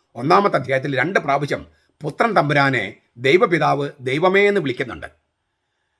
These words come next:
നിങ്ങൾ വായിച്ചു നോക്കിയോളൂ. ഹെബ്രായ ലേഖനത്തിൽ ഒന്നാമത്തെ അധ്യായത്തിൽ രണ്ട് പ്രാവശ്യം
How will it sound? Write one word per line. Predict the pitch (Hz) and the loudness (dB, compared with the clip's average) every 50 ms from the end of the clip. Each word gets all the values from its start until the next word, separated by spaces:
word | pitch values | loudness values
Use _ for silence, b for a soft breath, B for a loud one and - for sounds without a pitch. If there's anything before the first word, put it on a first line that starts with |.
| _ _ _ - | _ _ _ -10
നിങ്ങൾ | 120 117 131 147 | -6 -4 -2 2
വായിച്ചു | 143 139 170 165 - | 2 2 2 0 -4
നോക്കിയോളൂ. | 311 233 151 131 95 - - _ _ _ _ _ _ _ _ _ - | -6 -8 -6 -8 -8 -10 -14 _ _ _ _ _ _ _ _ _ -8
ഹെബ്രായ | 135 127 139 151 170 185 | -6 -2 2 4 4 4
ലേഖനത്തിൽ | 175 165 143 123 101 127 117 - 110 113 139 - _ _ _ _ | 4 0 -2 -4 -6 -10 -12 -12 -12 -14 -16 -16 _ _ _ _
ഒന്നാമത്തെ | 123 127 143 175 185 202 202 190 - | -12 -6 -2 0 0 0 0 -2 -4
അധ്യായത്തിൽ | 147 127 - 123 117 120 - 156 135 | -6 -4 -4 -4 -4 -4 -6 -6 -4
രണ്ട് | 123 123 170 214 240 | -4 -2 -2 -2 -2
പ്രാവശ്യം | - 147 135 147 147 151 - 139 - - | -2 -2 -2 -4 -4 -4 -6 -8 -10 -10